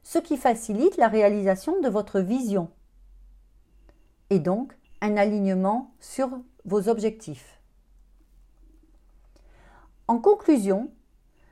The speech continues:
les super pouvoirs de communication résident en chacun de nous, enracinés dans nos qualités humaines profondes et nos valeurs. En tant qu'entrepreneur,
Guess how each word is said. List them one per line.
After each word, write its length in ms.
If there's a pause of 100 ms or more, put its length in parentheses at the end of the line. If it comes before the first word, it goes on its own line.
(280)
les 140
super 380
pouvoirs 340
de 80
communication 840 (340)
résident 680
en 140
chacun 400
de 120
nous, 220 (560)
enracinés 680
dans 160
nos 140
qualités 540
humaines 460 (280)
profondes 720 (480)
et 100
nos 140
valeurs. 560 (880)
En 120
tant 200
qu'entrepreneur, 800